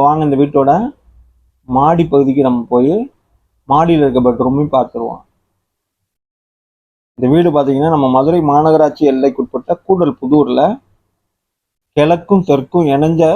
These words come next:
இந்த மனையில, ஒரு கார்னர் மனையில தரைத்தளம் மற்றும் முதல் தளத்தோட இந்த வீடு அமைஞ்சிருக்கு.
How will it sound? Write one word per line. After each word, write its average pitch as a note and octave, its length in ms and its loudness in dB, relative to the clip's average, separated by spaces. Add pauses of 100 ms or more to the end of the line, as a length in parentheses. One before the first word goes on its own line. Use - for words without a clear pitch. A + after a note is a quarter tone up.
(340)
இந்த C#3 200 2
மனையில, C3+ 320 0 (240)
ஒரு C3+ 100 2 (100)
கார்னர் D#3 480 0
மனையில B2+ 280 0 (220)
தரைத்தளம் D#3+ 500 0
மற்றும் C3 220 -4
முதல் D3+ 300 0
தளத்தோட C#3 380 0
இந்த C#3 160 2
வீடு C#3 180 2
அமைஞ்சிருக்கு. C3 500 -4